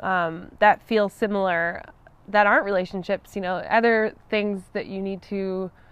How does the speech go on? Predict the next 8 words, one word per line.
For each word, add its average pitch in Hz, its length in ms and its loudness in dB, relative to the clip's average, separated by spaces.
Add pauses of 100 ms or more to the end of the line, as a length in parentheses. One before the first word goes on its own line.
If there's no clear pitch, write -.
(520)
kind 190 220 -6
of 185 100 -6
lean 196 220 -4
into 190 460 -4
or 185 300 -2
let 180 220 -6
go 190 220 2
of. 180 240 -2